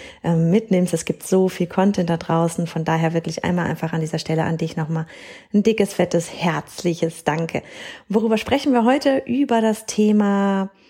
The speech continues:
über das Thema, dass du dir erst klar sein musst oder solltest, ja, müssen tut niemand irgendwas, aber darüber so klar sein solltest, was du dir eigentlich für ein Leben erträumst,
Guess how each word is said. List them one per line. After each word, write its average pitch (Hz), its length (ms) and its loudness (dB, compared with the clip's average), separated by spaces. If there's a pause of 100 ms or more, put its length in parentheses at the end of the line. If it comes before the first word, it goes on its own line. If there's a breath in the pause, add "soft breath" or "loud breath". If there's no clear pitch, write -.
(580 loud breath)
über 226 260 2
das 196 140 0
Thema, 202 200 2
dass 190 200 0
du 220 40 2
dir 190 320 2
erst 175 640 0
klar 185 600 2
sein 165 500 0
musst 175 500 0
oder 147 140 0
solltest, 151 840 -2
ja, 143 200 -6
müssen 185 340 2
tut 196 220 -2
niemand 165 260 2
irgendwas, 156 320 0
aber - 160 0
darüber 165 320 2
so 165 60 -4
klar 202 260 2
sein 185 240 2
solltest, 175 560 0 (480 loud breath)
was 185 300 -2
du 208 100 0
dir 185 240 0
eigentlich 160 640 0
für - 160 0
ein 143 160 2
Leben 233 280 2
erträumst, 156 560 0